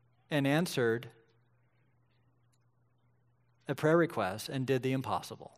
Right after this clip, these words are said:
Right? So what is it that you're afraid to ask for? What is it that holds you back from doing that? God is your Father,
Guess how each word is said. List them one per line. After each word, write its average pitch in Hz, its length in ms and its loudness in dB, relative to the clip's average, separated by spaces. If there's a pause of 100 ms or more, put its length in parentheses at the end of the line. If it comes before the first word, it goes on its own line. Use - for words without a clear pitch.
(1900)
Right? 131 300 -4
So - 140 -2
what 233 280 0
is 220 180 4
it 95 200 -2 (500)
that 127 200 -6
you're 139 140 2
afraid 123 300 -4
to - 180 -10
ask - 260 -10
for? - 200 -18 (2000)
What 180 180 8
is 185 140 6
it 175 100 2
that 147 120 2
holds 139 280 -2
you 135 60 -2
back 127 260 -2
from 131 180 -4
doing 156 300 -6
that? - 220 -14 (1800)
God 180 220 0
is 214 120 -2
your 220 120 -2
Father, 98 560 -6